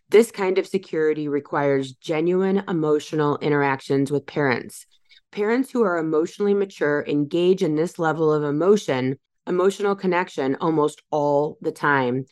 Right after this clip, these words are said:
They've developed enough self-awareness to be comfortable with their own feelings as well as those of other people. So let's talk about that for a minute, because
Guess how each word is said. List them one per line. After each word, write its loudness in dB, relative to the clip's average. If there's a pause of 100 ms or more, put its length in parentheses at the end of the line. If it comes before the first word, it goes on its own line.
They've 0
developed -2
enough 0
self-awareness 0
to -6
be 4
comfortable -2
with -2
their 0
own 0
feelings 0
as -2
well 0
as -2
those 0
of -6
other 0
people. -2 (760)
So 2
let's -2
talk -2
about 0
that -6 (120)
for 6
a 6
minute, -2 (500)
because -2